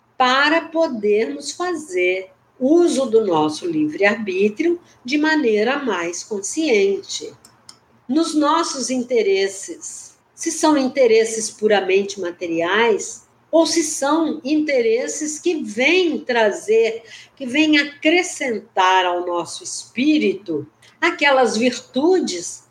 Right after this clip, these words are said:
que nós já reconhecemos que ainda não temos, mas que precisamos buscá-las, que precisamos trabalhá-las em nós, e não ficarmos, como nos disse a lição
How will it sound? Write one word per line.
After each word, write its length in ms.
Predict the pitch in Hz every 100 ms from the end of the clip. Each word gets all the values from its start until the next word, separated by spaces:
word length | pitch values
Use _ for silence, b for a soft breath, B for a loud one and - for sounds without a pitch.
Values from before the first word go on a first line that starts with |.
| _ _
que 140 | 415
nós 360 | 392 311 359 349
já 140 | 330
reconhecemos 840 | 349 370 370 349 320 311 294 294 294
que 100 | 302
ainda 260 | 277 277
não 260 | 285 302 302
temos, 460 | 254 247 247 202 220
mas 180 | 214
que 100 | -
precisamos 720 | 220 208 - 208 - 196 202 -
buscá-las, 920 | 214 208 - 214 202 190 175 - - b b
que 80 | -
precisamos 720 | 214 208 214 208 190 196 190
trabalhá-las 920 | - 185 185 190 185 175 180 175 165
em 140 | 170 170
nós, 720 | 165 170 170 - - - - b b -
e 80 | 240
não 240 | 247 302
ficarmos, 960 | 302 311 - 226 220 214 202 170 - - b _
como 220 | 208 202
nos 320 | 202 202 190
disse 380 | 170 220 320 302
a 40 | 247
lição 720 | 214 208 - 185 185 175